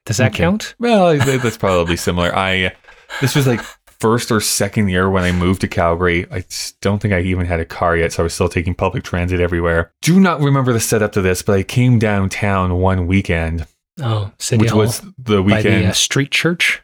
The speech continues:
Speaker 2: Well, no, there was literally a white power rally happening in the streets. So it was, like, literal
Speaker 1: Nice.
Speaker 2: Nazis walking down, like, "Wh-, why is this a thing?" <laughs> And that's when I found out that Calgary just allowed anyone to demonstrate. It didn't matter what your organization was, at least at the time. I actually don't know if that's changed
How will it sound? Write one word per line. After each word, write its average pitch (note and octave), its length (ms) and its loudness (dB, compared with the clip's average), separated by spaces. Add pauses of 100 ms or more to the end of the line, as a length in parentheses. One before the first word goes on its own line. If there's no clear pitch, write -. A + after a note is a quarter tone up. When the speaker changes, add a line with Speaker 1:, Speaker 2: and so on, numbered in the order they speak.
Speaker 2:
Well, G#2+ 400 2
no, G2+ 320 4
there F#2 120 4
was F2+ 140 2
literally F#2 540 2
a F#2 80 2
white F2 280 0
power E2+ 360 0
rally E2 440 2
happening E2 720 -2 (260)
in G2 120 0
the F2 80 0
streets. E2+ 420 -4
So - 260 -4
it E2 40 2
was, E2+ 120 0
like, E2+ 160 0
literal G2 400 2
Speaker 1:
Nice. F2 100 0
Speaker 2:
Nazis F2 440 0
walking F2 380 0
down, F2 220 0
like, E2+ 180 -4
"Wh-, G2 320 -6
why G2+ 160 2
is A#2 180 2
this C3 400 -2 (160)
a - 100 -6
thing?" E2 440 -2
<laughs> - 40 -2 (360)
And F#2+ 160 -2
that's F#2+ 140 0
when F#2+ 100 0
I F2+ 60 0
found F2 320 0
out E2 220 -2
that E2+ 260 -2
Calgary E2+ 300 -2
just E2 160 -4
allowed E2 340 2
anyone E2+ 400 0
to F#2+ 100 -4
demonstrate. F#2 460 0
It F2 60 -2
didn't E2+ 220 -2
matter E2+ 260 0
what - 100 -2
your G#2 140 2
organization G#2 600 0
was, A2 160 0
at A2 40 2
least A2+ 160 0
at F#2 60 -2
the F#2+ 60 -6
time. F2 280 -2
I - 20 0
actually A#2+ 160 0
don't A2 160 2
know F#2+ 80 0
if F#2+ 80 -2
that's - 220 -2
changed F2 580 -2